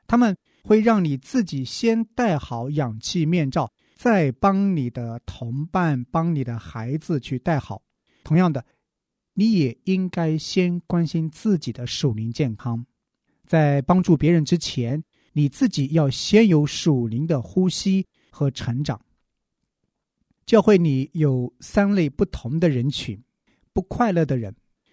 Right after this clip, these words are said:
过得还不错的人，以及快速成长的人。一般来说呢，不快乐的人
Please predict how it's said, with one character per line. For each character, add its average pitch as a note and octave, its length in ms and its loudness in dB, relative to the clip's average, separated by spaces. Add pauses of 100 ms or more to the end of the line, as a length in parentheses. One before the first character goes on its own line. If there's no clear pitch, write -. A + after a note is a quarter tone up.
(100)
过 F3 180 6
得 C3+ 240 2
还 C#3+ 160 -4
不 G3+ 180 0
错 B3 380 4
的 D3 120 2
人， A#2 200 -2 (280)
以 D3 120 0
及 C3+ 220 -4
快 F#3 480 -2
速 C3+ 440 -2
成 C3+ 460 -8
长 A2+ 220 -8
的 B2+ 80 -10
人。 A2 160 -10 (380)
一 B3+ 100 0
般 C4 280 0
来 D#3 160 4
说 F3 240 4
呢， D3+ 180 0 (600)
不 G#3 100 -2
快 B3 320 0
乐 F#3 140 2
的 D#3 140 0
人 B2+ 420 -4